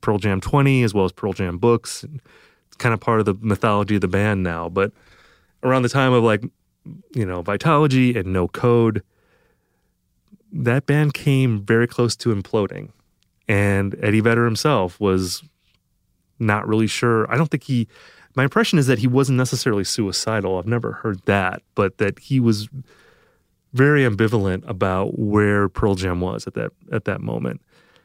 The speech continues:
And, uh, you look at their peers, you know, not just Nirvana, but Soundgarden, Alice in Chains, like, a lot of those big nineties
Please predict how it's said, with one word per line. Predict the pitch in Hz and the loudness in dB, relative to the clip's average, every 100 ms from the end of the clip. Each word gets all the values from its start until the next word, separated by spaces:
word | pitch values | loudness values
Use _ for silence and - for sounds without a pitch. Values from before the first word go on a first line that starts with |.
| _ _ _ - | _ _ _ -2
And, | 120 120 117 113 - _ _ _ - | 2 4 2 0 -4 _ _ _ -20
uh, | - _ _ _ _ | -20 _ _ _ _
you | 160 139 | 0 2
look | 165 208 | 2 2
at | 175 | 0
their | 135 117 | 0 -2
peers, | - 208 156 107 52 - - - _ _ _ _ - | -2 0 0 -2 -6 -8 -10 -16 _ _ _ _ -4
you | |
know, | 117 101 | -2 0
not | 117 147 | 0 0
just | 135 - | -2 -2
Nirvana, | 107 98 127 120 92 | -2 0 0 0 -2
but | 95 92 | -4 -6
Soundgarden, | - 127 139 131 127 127 123 120 | -4 -2 0 2 2 0 0 -2
Alice | 95 92 95 120 | -4 -6 -6 -8
in | |
Chains, | 113 - 117 120 113 | -8 -2 0 0 0
like, | 95 | 0
a | 98 | 0
lot | 104 120 | 0 0
of | |
those | 120 98 | -2 -2
big | 117 113 104 | 0 0 0
nineties | 98 107 110 104 101 | -2 0 2 2 0